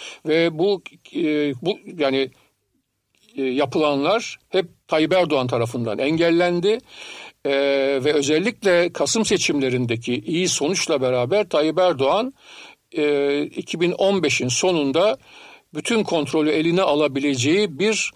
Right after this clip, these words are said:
konjonktürü yakaladı. Ondan, o, çünkü altı ay önce tam tersi bir psikolojideydi. On beş ha-, yani Haziran seçimlerinde yenil-, yenilmişti. Haziran seçimlerine giderken başkanlık politi-, şeyi yaptı.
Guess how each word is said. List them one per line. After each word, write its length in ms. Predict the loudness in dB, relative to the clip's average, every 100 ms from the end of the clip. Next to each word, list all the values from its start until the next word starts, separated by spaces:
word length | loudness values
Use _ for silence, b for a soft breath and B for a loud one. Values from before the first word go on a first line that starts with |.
| _
konjonktürü 640 | -4 -2 0 0 -2 -2 0
yakaladı. 580 | 0 0 -2 -2 -6 -10 _ _ _ _ _ _ _ _
Ondan, 360 | -4 0 2 2 0
o, 220 | -2 -4
çünkü 240 | -4 0
altı 300 | 2 2 4
ay 140 | 4 6
önce 180 | 4 2
tam 220 | 2 2
tersi 320 | 2 2 0
bir 100 | -2
psikolojideydi. 960 | -2 0 0 2 0 -2 -2 -4 -10 -10 _ _
On 200 | -2 0
beş 140 | 0 0
ha-, 80 |
yani 200 | 2 0
Haziran 400 | 0 0 2 2
seçimlerinde 840 | 2 0 -2 0 0 0 0 0 -2
yenil-, 560 | -12 -2 2 2 0 -2
yenilmişti. 680 | 0 2 2 0 -2 -6 -8 _ _ B B B B B
Haziran 340 | -4 0 0
seçimlerine 500 | 2 0 0 0 0
giderken 500 | 0 0 2 0 0
başkanlık 720 | -2 -2 0 0 0 -4 -20 _ _
politi-, 320 | -4 -2 -2 -2
şeyi 220 | 0 0
yaptı. 460 | 0 -2 -2 -2